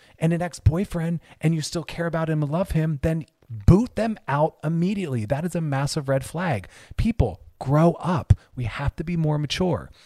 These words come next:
We don't kick people out of our lives, nor do we enter someone else's life and tell them to kick people out. Grow up. We need to have a lot of people in our lives. When we leave lovingly, we keep our exes in our life.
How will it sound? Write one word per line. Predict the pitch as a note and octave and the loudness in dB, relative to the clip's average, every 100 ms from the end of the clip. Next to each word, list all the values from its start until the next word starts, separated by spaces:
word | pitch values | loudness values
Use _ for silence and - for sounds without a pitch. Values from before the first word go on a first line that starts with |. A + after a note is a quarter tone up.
| - | -6
We | C3 | -2
don't | A#2 C#3+ - | 4 4 2
kick | - - | -4 0
people | - D#3 C#3+ - | 0 2 -2 0
out | A#2+ | 0
of | C3 | 2
our | D3 | 2
lives, | C3 G#2+ A2 A#2 | 2 0 -2 -2
nor | D#3 | -2
do | F3+ | 0
we | F3+ | -2
enter | D3+ D3 | -4 -4
someone | C#3+ D3 C#3+ | -4 -4 -4
else's | A3 E3+ A#2+ | -4 -4 -4
life | A2+ B2 | -4 -4
and | C#3 | -6
tell | - D#3 | -4 -4
them | E3+ C4+ | -2 -4
to | |
kick | - A2 | -6 -6
people | A#2+ G#2+ | -6 -6
out. | F#2 E2 - - _ | -10 -12 -18 -20 _
Grow | - D3+ G#3 | -6 2 8
up. | B3+ D#3 - - - - - | 8 6 2 2 2 -20 -2
We | D3 | 0
need | D#3 F#3+ | 2 2
to | G3+ | 2
have | G3 | 2
a | |
lot | E3+ E3 | 2 0
of | |
people | F3 E3 | 0 2
in | E3 | 2
our | |
lives. | E3+ F#3 - - - - | 0 -2 -4 -8 -14 -12
When | A#2 D3 | 0 0
we | F#3+ | 0
leave | F#3+ G3+ A#3+ A3 | -6 -6 -8 -6
lovingly, | B3 D4+ A3+ F3 F#3 | -4 -4 -4 -4 -6
we | F3 F#3 | -6 -8
keep | - E3 C4+ | -6 -6 -4
our | G3 - | -4 -4
exes | A#2 - G#2+ | -6 -6 -6
in | A2+ | -6
our | G#2 F#2 | -8 -10
life. | E2 C2+ - | -16 -18 -20